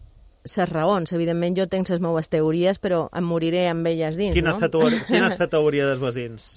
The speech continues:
Speaker 1: Eh, el, el, jo te puc dir lo que va passar quan me varen, que me varen, eh, desnonar, ¿vale? Eh, va venir es, con-, es, es, sa darrera visita que varen tenir, aparentment es varen caure unes bovedilles, bo-, però
Speaker 2: Mm.
Speaker 1: no era sa bovedilla, sa part plana, que és lo que serveix per enlluir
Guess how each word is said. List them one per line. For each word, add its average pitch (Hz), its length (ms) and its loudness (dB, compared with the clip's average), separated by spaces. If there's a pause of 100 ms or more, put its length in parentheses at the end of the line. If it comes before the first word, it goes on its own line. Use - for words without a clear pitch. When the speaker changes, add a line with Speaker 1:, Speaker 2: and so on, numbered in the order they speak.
Speaker 1:
Eh, 202 540 4 (120)
el, 214 240 2 (160)
el, 220 220 0 (480)
jo 330 120 0
te 339 160 -2
puc 254 240 -6
dir 285 220 -2 (300)
lo 226 160 4
que 220 120 2
va 233 120 4
passar 247 260 -2
quan 233 140 -2
me 196 160 -2
varen, 196 640 -4
que 196 100 -4
me 180 160 -2
varen, 196 300 -2 (500)
eh, 170 160 -2
desnonar, 160 440 -2
¿vale? 208 260 -2 (500)
Eh, 190 160 0
va 226 160 4
venir 196 320 2
es, 175 140 -2
con-, 170 320 -6
es, - 580 -6 (400)
es, 170 320 -4 (200)
sa 190 200 -2
darrera 247 320 2
visita 208 300 -2
que 180 100 -2
varen 170 240 -2
tenir, 190 240 -2
aparentment 277 720 -2
es 196 160 -8
varen 226 200 -4
caure 208 280 -2
unes 185 240 -6
bovedilles, 185 640 -6
bo-, 175 120 -8
però 151 160 -2
Speaker 2:
Mm. 208 40 -2
Speaker 1:
no 226 80 0
era 208 80 0
sa 196 160 -4
bovedilla, 214 460 -2
sa 185 160 -6
part 160 200 -8
plana, 220 360 0
que 175 120 -6
és 160 120 -4
lo 165 100 -4
que 165 160 -4
serveix 170 320 -6
per 170 160 -4
enlluir 165 380 -2